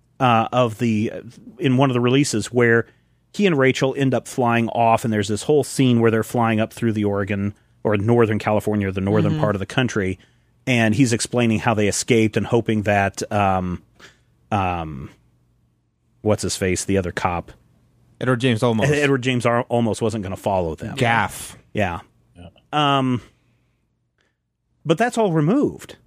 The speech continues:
Speaker 1: from this.
Speaker 2: Yeah.
Speaker 4: Right.
Speaker 1: There are
Speaker 4: And
Speaker 1: some
Speaker 4: that footage
Speaker 1: things
Speaker 4: was actually from an entirely different movie.
Speaker 1: There are some things that are added.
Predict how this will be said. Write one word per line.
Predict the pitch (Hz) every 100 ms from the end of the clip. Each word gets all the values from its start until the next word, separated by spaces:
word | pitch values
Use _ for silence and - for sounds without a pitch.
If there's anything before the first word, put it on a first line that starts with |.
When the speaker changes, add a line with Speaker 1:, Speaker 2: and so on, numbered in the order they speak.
| _ -
Speaker 1:
from | 139 107
this. | 95 - -
Speaker 2:
Yeah. | 156 143 - _ _ _ _ _ _ -
Speaker 4:
Right. | 92 90 _
Speaker 1:
There | - 147 151
are | 165
Speaker 4:
And | 262
Speaker 1:
some | 147 202
Speaker 4:
that |
footage | 190 180 -
Speaker 1:
things |
Speaker 4:
was | 131 123
actually | 139 - 143 127
from | - 131 131
an | 120
entirely | 110 107 139 143 127
different | 113 131 117
movie. | 120 180 - - _ - - -
Speaker 1:
There | 101 160 151
are | 160 254
some | - 240
things | 180 165 143
that | 143
are | 135 -
added. | 139 151 156 151